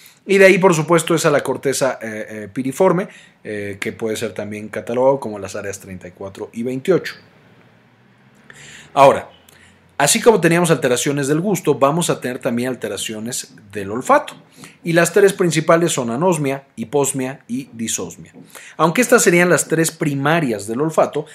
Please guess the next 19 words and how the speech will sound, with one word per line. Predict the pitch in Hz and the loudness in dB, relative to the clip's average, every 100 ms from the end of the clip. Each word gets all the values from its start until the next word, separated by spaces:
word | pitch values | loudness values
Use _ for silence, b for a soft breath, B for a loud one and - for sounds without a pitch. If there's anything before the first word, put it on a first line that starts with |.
| B - | B -8
sabemos | - 175 165 196 208 202 | 0 2 2 0 -2 -2
que | 160 165 160 - | -2 -4 -4 -2
casi | 196 208 220 | 0 0 0
el | 185 | 0
setenta | 170 165 165 190 190 190 | 0 -2 -2 -4 0 0
por | 160 143 | 0 -4
ciento | 175 175 160 120 | -2 -2 -2 -4
de | 117 | -4
nuestro | 127 147 147 170 156 | -4 -4 -4 -4 -2
gusto, | 196 240 - 123 139 - | 0 -2 -2 -6 -8 -8
de | 113 | -6
la | 113 117 | -4 -4
manera | 127 151 180 | -4 -2 0
en | |
la | 160 123 | 0 -2
que | 113 | -6
saben | - 151 139 143 | -2 0 0 -2
las | 151 147 | -4 -4
cosas, | 190 147 120 | -4 -4 -6